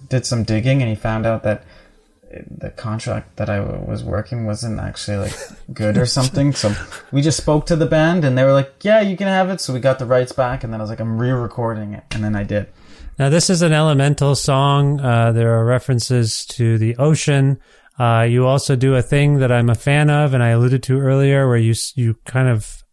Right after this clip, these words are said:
Speaker 2: pick a phrase and repeat it, but vary it. Uh, so when people
Speaker 1: Mm-hmm.
Speaker 2: listen to this, you'll hear, "Even if I wasn't in sight, even if I wasn't wrong, even if I couldn't write, even if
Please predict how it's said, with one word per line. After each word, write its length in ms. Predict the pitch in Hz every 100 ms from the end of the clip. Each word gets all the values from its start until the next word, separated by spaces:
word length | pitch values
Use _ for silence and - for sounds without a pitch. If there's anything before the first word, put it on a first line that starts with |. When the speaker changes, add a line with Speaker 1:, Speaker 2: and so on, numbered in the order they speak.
| _
Speaker 2:
pick 180 | 156 151
a 80 |
phrase 680 | 131 - 131 143 190 208 -
and 240 | 147 131 120
repeat 360 | 113 - 160
it, 160 | 190 190
but 120 | 147
vary 400 | 113 123 139 170
it. 280 | 196 202 - - _ _ _ _ -
Uh, 180 | 117 117
so 280 | - 135 131
when 120 | 131
people 220 | 147 139
Speaker 1:
Mm-hmm. 60 | 131
Speaker 2:
listen 280 | 135 113 127
to 80 | 131
this, 480 | 123 123 - - -
you'll 240 | 131 127
hear, 380 | 117 131 127 123
"Even 580 | 135 147 151 147 151 151
if 160 | 143 127
I 120 | 131
wasn't 360 | 123 127 123 127
in 140 | 120 110
sight, 440 | - 131 131 127 _ _ _ _
even 300 | 147 147 151
if 140 | 143 127
I 80 | 120
wasn't 280 | 123 117
wrong, 540 | 120 131 139 135 131 151
even 280 | - 151 151
if 100 | 151
I 80 | 123
couldn't 300 | 117 131 117
write, 380 | 120 127 123 - - _ _ _
even 320 | 156 180 190
if 260 | 175 151 -